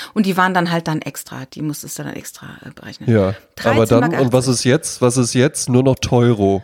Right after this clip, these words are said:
Speaker 2: ja? Dreizehn, für dreizehn Euro achtzig
Speaker 1: Da kriegst du,
Speaker 2: kriegst du
Speaker 1: kriegst
Speaker 2: das
Speaker 1: einen Kaffee.
Speaker 2: jetzt nicht mehr.
Speaker 1: Nee, da kriegst du einen Kaffee
Speaker 2: Ja,
Speaker 1: für, für
Speaker 2: genau.
Speaker 1: dreizehn achtzig.
Speaker 2: Kriegst einen Kaffee,
Speaker 1: Ja.
Speaker 2: ja.
Speaker 1: Und, äh, dann hab ich natürlich auch im Kino gearbeitet. <laughs> Auch tagsüber, ne? Wenn dann so die Matinees waren, ne? Cyrano de Bergerac
Speaker 2: Mhm.
Speaker 1: und so, ne?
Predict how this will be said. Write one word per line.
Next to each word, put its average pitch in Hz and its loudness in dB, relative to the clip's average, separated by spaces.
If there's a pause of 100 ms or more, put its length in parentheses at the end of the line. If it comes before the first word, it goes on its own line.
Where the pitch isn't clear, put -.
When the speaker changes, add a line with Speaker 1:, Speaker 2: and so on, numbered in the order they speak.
Speaker 2:
ja? 110 0 (280)
Dreizehn, 120 0
für - -2
dreizehn 123 0
Euro 127 2
achtzig - -2
Speaker 1:
Da 214 0
kriegst 180 -2
du, 175 -4
Speaker 2:
kriegst - -10
du - -2
Speaker 1:
kriegst 190 -2
Speaker 2:
das 180 0
Speaker 1:
einen 285 4
Kaffee. 262 0
Speaker 2:
jetzt 175 4
nicht 165 -4
mehr. 185 -2
Speaker 1:
Nee, 214 4
da 170 2
kriegst - -8
du - -6
einen - -6
Kaffee 202 -2
Speaker 2:
Ja, 107 0
Speaker 1:
für, 151 -2
für - -10
Speaker 2:
genau. 127 0
Speaker 1:
dreizehn 113 2
achtzig. - -12
Speaker 2:
Kriegst - -4
einen 117 -4
Kaffee, 120 0
Speaker 1:
Ja. - -4 (160)
Speaker 2:
ja. 113 0 (520)
Speaker 1:
Und, 214 2
äh, 208 2
dann 254 2
hab 285 0
ich 262 -6
natürlich 262 4
auch 247 4
im 254 2
Kino 247 4
gearbeitet. 170 -2 (260)
<laughs> - -10
Auch - -4
tagsüber, 190 0
ne? 220 0
Wenn 214 0
dann 190 0
so 180 -4
die 175 -6
Matinees 190 0
waren, 185 -2
ne? 196 -4
Cyrano 208 2
de 196 0
Bergerac 135 4
Speaker 2:
Mhm. 110 2
Speaker 1:
und 120 0
so, 185 0
ne? 196 -2